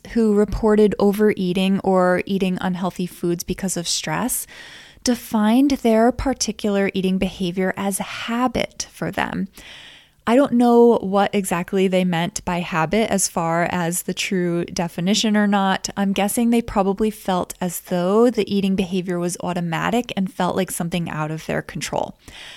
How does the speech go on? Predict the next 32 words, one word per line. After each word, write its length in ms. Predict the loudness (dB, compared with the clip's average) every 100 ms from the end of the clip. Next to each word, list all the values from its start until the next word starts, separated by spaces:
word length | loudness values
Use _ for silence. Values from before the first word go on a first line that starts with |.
| -18
However, 640 | -8 -2 0 2 2 4
I 80 | 2
do 240 | 0 0 0
not 320 | 0 -2 -4
know 320 | -4 -2 -4
for 200 | -4 -4
certain 640 | -2 -2 -2 -2 -2 -2
what 360 | -4 -4 -4 -4
they 140 | -2
were 100 | -2
defining 580 | -2 -4 -4 -4 -2 -4 -6
as 400 | -6 -6 -6 -12 -20 -20 _
habit 580 | -6 -4 -2 -2 -4 -6
because 320 | -8 -6 -8 -6
I 100 | -4
was 140 | -4
not 240 | -4 -8
the 80 | -8
one 220 | -6 -6
asking 420 | -6 -8 -8 -8 -6
them 200 | -6 -6
these 180 | -8
questions 520 | -6 -4 -4 -8 -10 -10
or 180 | -8 -8
reporting 440 | -8 -4 -4 -4
on 140 | -6
it. 180 | -8 -10 -14 -18 -20 -20 -20 _ -20 -10 -2
Now, 380 | 0 2 0 0
on 160 | -2
the 80 | -2
flip 340 | -4 -2 -2
side, 520 | -2 -2 0 2 0